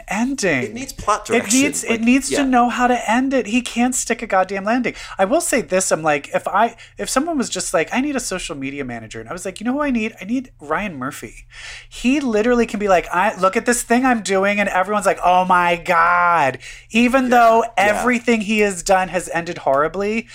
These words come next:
Speaker 1: his premise that he throws at you is so brilliant. You're like, "I have to see
Speaker 2: Oh my God.
Speaker 1: this."
Speaker 2: The best part of every American Horror Story season is the fucking marketing
Speaker 1: Exactly.
Speaker 2: pre-
Speaker 1: It sounds amazing.
Speaker 2: pilot, like,
Speaker 1: I will
Speaker 2: before it
Speaker 1: admit,
Speaker 2: premieres. Yeah.
Speaker 1: everything he throws out of, like, "This is what this season's
Speaker 2: Yeah.
Speaker 1: about," it sounds amazing.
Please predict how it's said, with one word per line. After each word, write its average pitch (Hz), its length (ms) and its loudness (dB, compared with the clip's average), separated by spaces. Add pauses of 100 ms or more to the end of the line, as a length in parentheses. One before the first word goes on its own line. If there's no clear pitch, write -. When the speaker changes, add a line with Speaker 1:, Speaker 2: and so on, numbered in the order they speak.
(240)
Speaker 1:
his - 300 0
premise 190 540 0
that 202 160 0
he 185 100 -6
throws 160 460 -2
at 185 80 -8
you 214 160 -4
is 180 100 -4
so 190 160 -2
brilliant. 156 460 -4
You're 180 100 2
like, 151 140 0
"I 151 160 2
have 147 340 0
to 151 80 -4
see 135 140 -2
Speaker 2:
Oh 196 60 4
my 165 120 2
God. 120 220 0
Speaker 1:
this." - 200 -16 (580)
Speaker 2:
The 165 160 2
best 185 260 0
part 208 160 0
of 139 120 2
every 139 320 2
American 123 320 0
Horror 123 200 2
Story 107 240 -2
season 104 360 -2
is 110 260 -2
the 113 80 -4
fucking 113 340 -6
marketing 92 460 -2
Speaker 1:
Exactly. 302 600 2
Speaker 2:
pre- 262 40 2
Speaker 1:
It 269 80 -2
sounds 302 300 4
amazing. 302 340 2
Speaker 2:
pilot, 175 300 2
like, 117 120 -2
Speaker 1:
I 233 200 4
will 359 220 4
Speaker 2:
before 147 160 4
it - 20 6
Speaker 1:
admit, - 140 2
Speaker 2:
premieres. 107 440 -2
Yeah. 254 220 4
Speaker 1:
everything 285 580 -2
he 247 200 -2
throws 226 360 0
out 190 300 4
of, 185 80 -4
like, 147 180 0
"This 139 220 -4
is - 80 -12
what 202 180 -2
this 233 160 2
season's 190 300 0
Speaker 2:
Yeah. 185 40 -6
Speaker 1:
about," 180 280 2
it 220 100 0
sounds 220 340 0
amazing. 190 840 -6